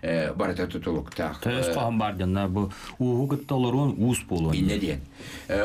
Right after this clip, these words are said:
Speaker 1: онун эти оскола үнүр, үнүргүттен этебин. Колобура үчүгө талаанна ырыгыт,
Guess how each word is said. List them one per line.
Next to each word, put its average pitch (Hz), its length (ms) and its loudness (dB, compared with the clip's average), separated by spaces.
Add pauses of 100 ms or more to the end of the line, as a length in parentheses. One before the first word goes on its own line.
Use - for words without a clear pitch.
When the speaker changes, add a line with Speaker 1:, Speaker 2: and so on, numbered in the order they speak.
Speaker 1:
онун 123 260 4
эти 123 340 2
оскола 113 680 0
үнүр, 110 460 2
үнүргүттен 107 720 2
этебин. 82 320 -4
Колобура 104 560 2
үчүгө 107 420 0
талаанна 101 540 0
ырыгыт, 101 460 2